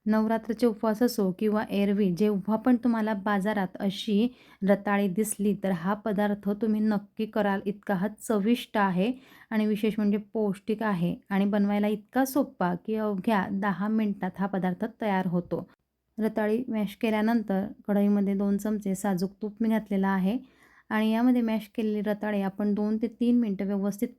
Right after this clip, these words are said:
परतून घ्यायची, म्हणजे साजूक तुपाचा याला स्वाद मस्तपैकी उतरतो. आता आपल्याला यात टाकायची आहे साय आणि सायसोबतच आपण यात दूध देखील घालत जाणार आहोत. जसजसं आपल्याला गरज पडेल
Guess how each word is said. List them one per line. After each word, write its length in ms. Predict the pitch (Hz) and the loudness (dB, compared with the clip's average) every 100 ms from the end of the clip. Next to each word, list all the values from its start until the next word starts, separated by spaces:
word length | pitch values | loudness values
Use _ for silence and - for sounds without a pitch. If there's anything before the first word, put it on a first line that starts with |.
| - | -4
परतून 420 | 208 202 214 247 | -2 -2 2 4
घ्यायची, 380 | 247 196 196 - _ - | 4 2 -2 -10 _ 0
म्हणजे 340 | 214 226 208 | 2 2 0
साजूक 400 | 208 202 185 208 - | 0 0 0 -2 -4
तुपाचा 520 | 208 - 233 233 196 | -8 -2 -2 0 0
याला 300 | 185 190 196 208 | 2 2 2 -2
स्वाद 480 | - 208 196 196 220 | -4 -2 0 0 0
मस्तपैकी 720 | 214 214 - - 196 196 208 | -2 -2 -8 -4 -2 -2 -2
उतरतो. 520 | 196 196 175 185 196 - - - - - - | -4 -2 -2 -4 -10 -14 -20 -20 -20 -14 -6
आता 300 | 208 208 185 185 - | -6 -2 0 -2 -4
आपल्याला 380 | 196 202 220 208 | -6 -2 0 2
यात 160 | 208 208 - | 2 0 -4
टाकायची 380 | 208 208 196 208 | -4 -4 -2 -2
आहे 360 | 190 190 208 254 _ _ | 0 0 0 -4 _ _
साय 360 | - 220 185 170 - _ _ - | -4 2 2 0 -8 _ _ -4
आणि 160 | 220 220 | 0 2
सायसोबतच 760 | 233 214 214 226 190 233 180 | 2 0 0 0 0 0 0
आपण 240 | 196 190 196 | 0 -2 0
यात 160 | 196 | 0
दूध 300 | 202 208 202 | 0 0 0
देखील 260 | 185 208 247 | -2 0 2
घालत 260 | 233 202 175 | 2 2 2
जाणार 240 | 185 180 - | 2 2 0
आहोत. 300 | 208 190 165 - _ _ _ - | 0 0 0 -4 _ _ _ -2
जसजसं 400 | 226 214 254 262 | 2 4 4 2
आपल्याला 360 | 254 233 226 | 0 0 0
गरज 260 | 214 214 214 | 0 -2 -2
पडेल 280 | - 226 | -2 0